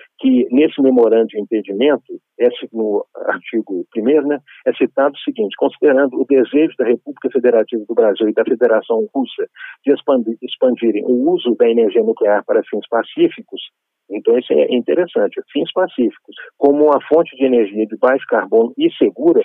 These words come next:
que é um fator importante para garantir o desenvolvimento social e econômico. As partes pretendem explorar oportunidades de assistência e parceria estratégica, com base nos princípios de benefício recíproco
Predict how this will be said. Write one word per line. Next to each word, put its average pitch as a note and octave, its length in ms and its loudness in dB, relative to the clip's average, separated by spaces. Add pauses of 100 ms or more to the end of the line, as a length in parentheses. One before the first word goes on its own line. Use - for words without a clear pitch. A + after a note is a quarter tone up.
que C#3 80 2
é C#3 40 4
um D3+ 140 2
fator D3 360 0
importante C#3 540 -2
para C3+ 300 2
garantir D3+ 440 2
o A2 180 0
desenvolvimento A2+ 720 0
social C3 400 2
e D3+ 40 0
econômico. C3+ 520 0
As D#3+ 220 0
partes D3 360 -2 (120)
pretendem B2 480 0
explorar C#3 500 0 (320)
oportunidades A#2+ 720 0
de A#2 80 0
assistência C#3+ 560 -4
e D#3+ 40 0
parceria C#3+ 520 2
estratégica, C3 800 -2 (160)
com A#2+ 200 0
base B2+ 360 2
nos A#2+ 220 -2
princípios C3+ 600 -2
de A2 260 -4
benefício A#2+ 540 -2
recíproco B2+ 560 -2